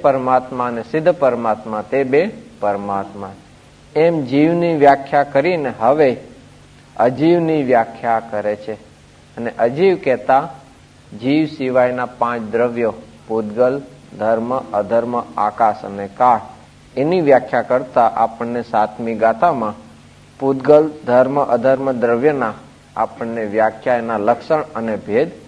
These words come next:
કહે છે. સાત તત્વ કેવા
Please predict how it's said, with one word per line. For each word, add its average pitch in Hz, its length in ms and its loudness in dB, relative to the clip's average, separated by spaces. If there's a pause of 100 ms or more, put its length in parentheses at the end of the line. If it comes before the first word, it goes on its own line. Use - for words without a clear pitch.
કહે 98 220 -8
છે. - 180 -18 (1000)
સાત 165 260 8 (140)
તત્વ 160 320 0 (240)
કેવા 143 420 6